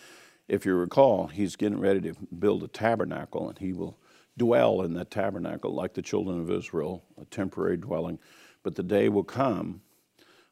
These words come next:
when the ark and the things that were in the tabernacle will be brought to Jerusalem, and they'll be installed into a temple that David collected materials for and King Solomon built. And that will become the, t-, and here is Moses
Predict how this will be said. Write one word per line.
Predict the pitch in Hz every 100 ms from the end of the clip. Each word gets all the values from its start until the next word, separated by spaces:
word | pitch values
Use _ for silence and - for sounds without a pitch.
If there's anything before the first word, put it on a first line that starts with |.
| -
when | 95
the | 85
ark | 90 101 92 87 -
and | 78
the | -
things | 104 98 90
that | -
were | 92
in | 110 113
the |
tabernacle | - 87 82 80 - 85
will | 90
be | 80 85
brought | 87 90 92
to | - 104
Jerusalem, | 113 92 85 78 78 78 _ _ _ _ _
and | 85 82
they'll | 87
be | 85 85
installed | 78 - - 107 95 87 82 82 - _ _
into | 101 95 95 - 85
a | 78
temple | - 131 110 78 80 - _ _ _ _ _ _
that | 82 85 82
David | 101 104 101 95 -
collected | 101 92 -
materials | 80 85 - 110 107 98
for | - 98 95
and | -
King | - 87 85
Solomon | - - 85 80 73 104
built. | 90 76 - - _ _ _ _ _ _ _ _ _ _
And | 82
that | 85 82
will | 85
become | - 82 85
the, | -
t-, | -
and | 82 80
here | - 104 107 107
is | 90 82 -
Moses | 85 107 120 104 80 82 -